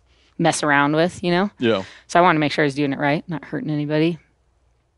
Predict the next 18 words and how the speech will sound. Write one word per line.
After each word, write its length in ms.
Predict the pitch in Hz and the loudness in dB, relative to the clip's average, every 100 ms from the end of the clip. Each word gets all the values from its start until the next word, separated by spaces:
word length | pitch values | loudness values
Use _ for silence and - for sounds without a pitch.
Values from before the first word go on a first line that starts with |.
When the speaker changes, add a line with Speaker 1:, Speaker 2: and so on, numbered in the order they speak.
| _ _ _ _ _ _ _ - | _ _ _ _ _ _ _ -10
Speaker 2:
And 100 | 135 | -4
then 140 | 143 | -2
when 100 | 139 | 0
you 60 | 123 | -2
Speaker 1:
Including 240 | - 160 | 2 4
Speaker 2:
shot, 80 | 160 | 6
Speaker 1:
myself. 360 | 143 143 143 127 | 4 2 -2 -2
Speaker 2:
when 140 | 127 | -2
you 80 | 131 | -2
shot, 560 | 120 - 151 143 120 - | -2 2 4 4 0 0
was 260 | 120 104 | -2 0
it, 180 | 113 107 | 0 0
um, 560 | 110 107 98 95 90 71 _ _ - - - - | 0 -2 -4 -8 -14 -20 _ _ -10 -8 -6 0
like, 120 | 113 | 0
did 140 | 117 | 0
you 80 | 113 | -6
enjoy 440 | 113 95 113 120 131 | -6 -4 -2 0 0
shooting? 420 | - 156 170 | -2 -4 -4